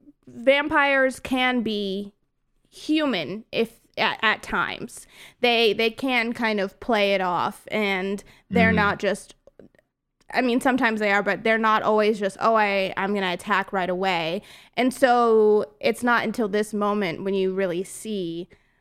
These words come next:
Speaker 1: okay, these new vampires, at least, they can't control themselves at all.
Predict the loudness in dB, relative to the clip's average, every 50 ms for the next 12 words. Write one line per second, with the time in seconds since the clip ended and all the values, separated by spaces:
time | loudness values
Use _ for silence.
0 | _ _ _ _ _ _ _ _ _ _ _ _ 2 2 2 2 0 0 0 0
1 | 0 0 -2 -6 -8 -8 -4 -4 -2 0 2 2 2 4 4 4 2 2 2 2
2 | 2 2 0 -2 -2 -2 0 0 0 -2 -2 -2 -2 -2 -2 -2 -2 -4 -6 -6
3 | -4 -2 -2 -2 -2 -4 -4 -4 -4 -4 -8 -8 -6 -6 -8 -8 -10 -10 -10 -8
4 | -8 -6 -4 -2 -2 -2 -2 -4 -8 -10 -12